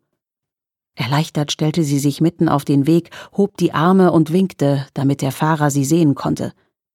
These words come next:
Bestimmt war es jemand von der Bergwacht, der sie nach Hause bringen konnte. Als das Fahrzeug vor ihr zum Stehen kam,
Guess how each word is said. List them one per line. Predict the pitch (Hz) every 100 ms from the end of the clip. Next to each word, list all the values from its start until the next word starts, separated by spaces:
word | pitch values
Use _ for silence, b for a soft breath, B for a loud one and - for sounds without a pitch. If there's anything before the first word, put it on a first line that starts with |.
| _ _ _ _
Bestimmt | - 170 208 208 190
war | 180
es | 175
jemand | - 185 170
von | 175
der | 165
Bergwacht, | 156 190 196 - 139 - - -
der |
sie | 135 151
nach | 147 -
Hause | 185 156
bringen | - 139 139
konnte. | 131 - 151 87 _ _ _ _ _ _ _ _ _ _ _ _ _ _
Als | 185 -
das | 202 -
Fahrzeug | 185 196 - 202 190
vor | - 180 -
ihr | 170
zum | 160 165
Stehen | - - 180 175
kam, | 160 160 170